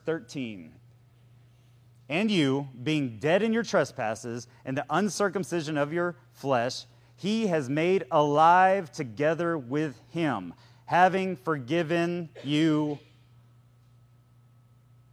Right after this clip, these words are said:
all trespasses." All trespasses. Fourteen, "Having wiped out the handwriting requirements that was against us,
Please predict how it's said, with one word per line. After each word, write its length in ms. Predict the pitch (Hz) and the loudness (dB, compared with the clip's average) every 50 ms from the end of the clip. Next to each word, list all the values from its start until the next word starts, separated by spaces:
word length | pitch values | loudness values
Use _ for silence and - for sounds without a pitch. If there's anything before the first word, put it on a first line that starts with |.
| _ _ _ _ _ _ - | _ _ _ _ _ _ 4
all 600 | 170 160 151 131 107 78 58 - - - - - _ _ _ _ _ _ _ _ - _ _ _ _ _ _ _ _ _ _ _ _ _ _ _ _ _ _ _ - | 6 8 8 6 4 0 -4 -10 -16 -20 -20 -20 _ _ _ _ _ _ _ _ -20 _ _ _ _ _ _ _ _ _ _ _ _ _ _ _ _ _ _ _ -6
trespasses." 840 | - 147 123 - - 123 101 90 - - - - - - - - - _ _ _ - - _ _ - - _ _ _ _ _ _ _ - - _ _ _ _ _ _ _ - - - - | -4 -4 -4 -4 -6 -10 -10 -10 -12 -16 -20 -20 -20 -20 -20 -20 -20 _ _ _ -20 -20 _ _ -20 -20 _ _ _ _ _ _ _ -20 -20 _ _ _ _ _ _ _ -20 -20 -2 4
All 340 | 165 160 139 90 69 - - - - - - - - - _ _ _ _ - - - | 6 6 6 6 2 -4 -12 -20 -20 -20 -20 -20 -20 -20 _ _ _ _ -20 -14 -4
trespasses. 720 | - 147 135 - - 123 104 98 95 - - 90 90 - - - | -2 -2 -2 -2 -4 -6 -8 -8 -8 -10 -14 -18 -18 -14 -6 -2
Fourteen, 520 | 147 156 156 - - 147 123 101 90 82 - - - - - | 0 0 0 0 -4 -8 -8 -8 -10 -12 -16 -20 -20 -20 -4
"Having 440 | - 160 180 180 165 175 165 143 120 | 2 6 6 6 6 4 0 -2 2
wiped 380 | 120 147 196 220 240 233 - - - - | 6 8 8 8 8 6 0 -6 -12 0
out 440 | 151 170 170 170 165 175 170 - - - _ _ | 4 6 8 8 8 6 4 -2 -10 -20 _ _
the 120 | 131 135 127 | -4 -4 -4
handwriting 1000 | 117 - 135 156 170 180 180 180 170 139 113 135 135 135 135 135 143 139 135 117 | -4 -6 -6 -4 -2 -2 -2 -4 -6 -4 -2 0 2 2 2 0 -2 -4 -4 -6
requirements 720 | 127 123 120 - 131 123 123 120 120 117 120 120 113 113 | -8 -10 -6 -2 0 0 2 2 0 -2 -4 -6 -8 -8
that 240 | - 113 113 110 110 | -6 -6 -6 -6 -6
was 160 | 117 110 101 | -8 -10 -10
against 480 | 104 85 85 139 143 151 143 - - 151 | -12 -12 -8 -6 -6 -6 -6 -6 -4 -2
us, 320 | 143 143 143 - - - | -2 -2 -2 -4 -8 -16